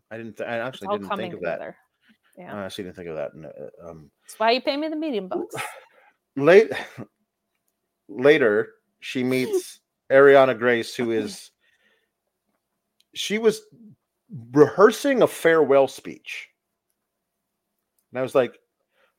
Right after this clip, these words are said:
Speaker 1: "Oh man, if they, if they call her up before they call up Roxanne, I don't know what I'm gonna do, Kate.
Speaker 2: <laughs>
Speaker 1: I don't know what I'm gonna do, Kate. I don't know what I'm gonna do." Um,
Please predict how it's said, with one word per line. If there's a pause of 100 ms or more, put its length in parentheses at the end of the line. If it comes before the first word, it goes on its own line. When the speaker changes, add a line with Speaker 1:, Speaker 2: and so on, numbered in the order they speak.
Speaker 1:
"Oh
man,
if
they,
if
they
call
her
up
before
they
call
up
Roxanne,
I
don't
know
what
I'm
gonna
do,
Kate.
Speaker 2:
<laughs> (320)
Speaker 1:
I
don't
know
what
I'm
gonna
do,
Kate. (400)
I
don't
know
what
I'm
gonna
do." (760)
Um,